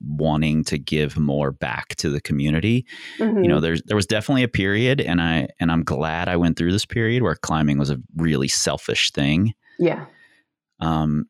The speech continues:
Speaker 1: and it still is to some degree, but it
Speaker 2: Mm-hmm.
Speaker 1: also is this vehicle that I feel like I can use to help people find something that's therapeutic for them,
Speaker 2: Yeah.
Speaker 1: you know, that I can use to change people's minds about things,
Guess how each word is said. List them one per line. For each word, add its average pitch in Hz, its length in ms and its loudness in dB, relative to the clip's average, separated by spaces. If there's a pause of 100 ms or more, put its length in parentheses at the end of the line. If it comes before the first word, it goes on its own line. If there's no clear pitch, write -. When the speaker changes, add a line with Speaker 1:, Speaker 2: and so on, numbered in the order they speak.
(100)
Speaker 1:
and 170 100 4
it 127 120 0
still 143 240 2
is 120 280 4
to 127 120 2
some 120 240 4
degree, 101 640 2 (180)
but 101 280 -2
it - 100 2
Speaker 2:
Mm-hmm. 95 80 2
Speaker 1:
also 90 440 2
is 76 120 0
this 78 220 0
vehicle 76 720 0
that 71 260 0
I 78 200 -4
feel 73 280 -2
like 69 200 -2
I 71 120 -2
can 71 240 -2
use 71 600 0 (220)
to 69 340 -2 (460)
help - 400 -4 (160)
people 67 720 -2 (180)
find 90 380 0
something 85 340 2
that's 78 180 0
therapeutic 92 640 -2
for 95 140 -2
them, 92 540 2 (300)
Speaker 2:
Yeah. 190 300 0
Speaker 1:
you 80 80 -2
know, 76 200 0
that 78 140 -2
I 78 140 -2
can 73 200 0
use 82 300 0
to 80 100 -2
change 76 360 0
people's 76 340 -2
minds 80 420 2
about 78 360 -4
things, 78 720 0